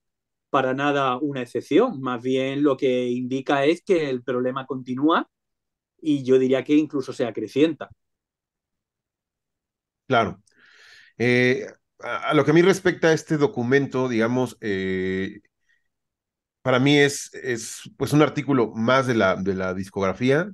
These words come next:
Speaker 2: Sí, sé que nos debemos a la objetividad, pero a mí también me parece, eh, no, no me desagrada, no es algo que yo diga, "Ay, ya me salió esto, eh, lo tiraré a la basura", ¿no? Para nada. Simplemente,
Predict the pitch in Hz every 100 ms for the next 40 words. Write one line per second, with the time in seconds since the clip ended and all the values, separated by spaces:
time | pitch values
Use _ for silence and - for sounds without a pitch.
0 | - - 110 113 113 104 - 120 131 120
1 | 110 120 113 98 - 98 110 135 - 104
2 | 113 113 120 120 107 104 110 113 107 -
3 | _ _ _ _ 107 143 139 160 156 143
4 | 147 143 110 110 107 113 127 123 - 127
5 | 113 107 107 101 95 143 113 101 - _
6 | _ _ 120 131 110 107 127 123 113 92
7 | - _ _ _ - - - - _ _
8 | - - _ - 107 110 113 117 135 104
9 | 82 156 131 92 104 131 _ _ _ _
10 | 113 123 143 113 82 _ - 147 143 139
11 | 131 120 135